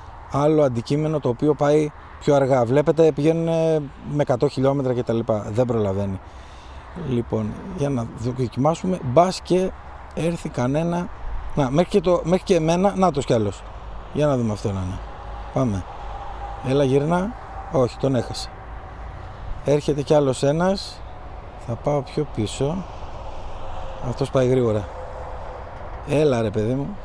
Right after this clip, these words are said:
Αυτός πάει γρήγορα. Λοιπόν. Δεν βλέπω να έρχεται κάτι. Τι είναι αυτός εκεί πέρα, ρε παιδιά, για να δω. Λες να τον προλάβουμε αυτό, να.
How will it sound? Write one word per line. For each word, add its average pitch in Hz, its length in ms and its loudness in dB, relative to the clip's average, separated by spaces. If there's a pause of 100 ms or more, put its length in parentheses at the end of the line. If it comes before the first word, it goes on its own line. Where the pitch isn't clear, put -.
(440)
Αυτός 131 220 -4
πάει 120 220 -2
γρήγορα. 101 280 -2 (1400)
Λοιπόν. 113 340 0 (1120)
Δεν 139 220 2
βλέπω 143 320 2
να 127 120 2
έρχεται 120 300 -4
κάτι. 135 300 0
Τι 156 80 -6
είναι 147 100 -2
αυτός 120 220 -8
εκεί 110 120 -6
πέρα, 110 240 -6
ρε 113 40 -4
παιδιά, 117 260 -4
για 131 140 -4
να 120 100 -4
δω. 139 180 -6 (1400)
Λες 123 200 -2
να 123 80 -2
τον 113 120 -4
προλάβουμε 120 420 -2
αυτό, 147 160 -6
να. 139 280 -2